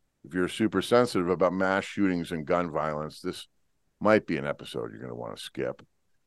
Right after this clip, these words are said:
And before we get to the horrible stuff, we have what we're gonna call, uh, <laughs> I guess for our podcast, good news. We rarely have good news here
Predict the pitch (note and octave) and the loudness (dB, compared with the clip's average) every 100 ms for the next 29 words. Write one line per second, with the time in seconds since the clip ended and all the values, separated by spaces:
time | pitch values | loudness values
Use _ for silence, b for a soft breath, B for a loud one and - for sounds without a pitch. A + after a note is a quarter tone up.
0 | _ _ _ G#2 G#2 G#2 F2+ F#2 G#2 - | _ _ _ 4 6 4 0 0 0 2
1 | A#2 B2+ B2+ C#3 B2+ A2 C3+ D#3+ D3 A2 | 6 6 8 6 6 8 12 12 12 10
2 | - F2+ G#2+ G#2 G2 G2 G2+ G#2 - E2+ | 6 4 6 6 10 12 10 8 0 4
3 | G2 - F2 F#2+ F#2+ G#2 F#2 G#2+ A#2 _ | 4 0 -2 0 6 8 8 8 2 _
4 | _ _ _ D2 D2+ C#2+ - _ _ - | _ _ _ -2 0 -2 -6 _ _ 4
5 | E3+ D3 D3+ - G2 A2+ - G2+ F#2 - | 8 10 10 10 10 12 12 10 6 10
6 | A#2 C3+ - b _ _ E2+ G2+ D#3+ F#3 | 10 10 6 b _ _ 0 12 12 12
7 | D#3 D#3+ G3 F#3 G#2 D2+ - - _ - | 12 12 12 12 12 4 -8 -18 _ -6
8 | E2+ D#2+ A2 F3+ E3 A#2 D2 D#2+ C2+ C2 | 0 8 12 12 12 12 8 2 -4 -4
9 | A#1 C#2+ - D2 D2+ | -6 -8 -6 -4 -4